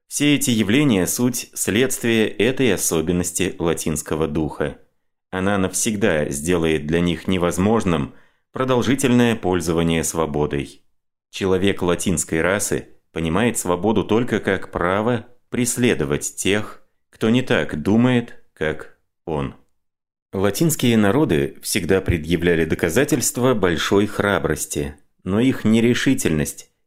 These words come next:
непредусмотрительность, недостаток единения, отсутствие хладнокровия, боязнь ответственности делают эту храбрость бесполезной, если только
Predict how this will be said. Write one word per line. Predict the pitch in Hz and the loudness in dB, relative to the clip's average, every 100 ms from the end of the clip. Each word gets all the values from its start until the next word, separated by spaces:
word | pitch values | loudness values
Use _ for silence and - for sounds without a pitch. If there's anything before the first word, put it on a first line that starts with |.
| - | -6
непредусмотрительность, | 110 123 123 123 131 123 120 117 - 82 73 - - - _ _ | -2 0 0 0 0 0 2 0 2 0 0 -2 -10 -20 _ _
недостаток | - 120 120 117 160 156 - | -2 0 2 2 0 0 0
единения, | 113 98 120 120 117 101 78 76 69 65 - _ _ _ | 0 2 4 4 4 4 2 0 -2 -6 -12 _ _ _
отсутствие | 90 90 123 104 - 98 92 | -6 -2 -2 -2 0 2 2
хладнокровия, | - 98 95 92 - 92 101 85 71 65 - - _ _ - | 2 2 2 2 2 2 2 2 0 -2 -10 -20 _ _ -4
боязнь | 92 117 131 107 104 | 0 2 2 2 0
ответственности | 95 95 147 - - 82 73 - 71 67 - | 0 2 0 0 -2 0 -2 -4 -4 -6 -8
делают | 82 131 165 151 135 | -2 2 4 2 2
эту | 135 127 110 | 2 0 0
храбрость | 107 110 107 98 - - | 2 2 2 0 -4 -6
бесполезной, | 85 95 - 98 101 98 73 64 - - _ _ - | -2 -2 0 0 2 0 0 -4 -8 -20 _ _ -6
если | 95 117 110 101 | -2 0 0 0
только | 120 151 - 71 | 2 0 0 -2